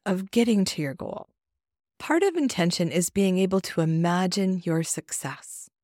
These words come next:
Take a moment to close your eyes and picture yourself having completed this goal.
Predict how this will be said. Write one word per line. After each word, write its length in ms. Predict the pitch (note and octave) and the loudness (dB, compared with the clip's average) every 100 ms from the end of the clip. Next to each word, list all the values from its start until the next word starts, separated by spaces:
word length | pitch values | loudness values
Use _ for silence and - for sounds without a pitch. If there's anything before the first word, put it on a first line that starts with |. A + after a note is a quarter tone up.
| _ _ _ | _ _ _
Take 320 | - E4 E4+ | -6 -4 -2
a 60 | F4 | 2
moment 560 | A3 F#3+ B2 - - - _ - | 4 2 -2 -8 -16 -18 _ -8
to 100 | F3 | -8
close 400 | - - E3 G#3 | -6 0 0 2
your 100 | A#3+ | -2
eyes 500 | D#3 F3+ G3 - - _ G3 | -2 -6 -8 -12 -16 _ -2
and 200 | F#3+ - | -2 0
picture 400 | C#4 - - D#4+ | -4 -4 -2 0
yourself 600 | C#4+ B3+ - E3+ F3 - | 2 0 0 -2 -4 -8
having 360 | - F3+ E3 E3+ | -8 -2 -2 -2
completed 720 | D#3+ D#3+ - D#3 E3+ F3+ E3+ | -2 -4 -4 -2 0 -2 -2
this 260 | D#3 D3+ - | -4 -4 -6
goal. 340 | D3 C3 | -8 -8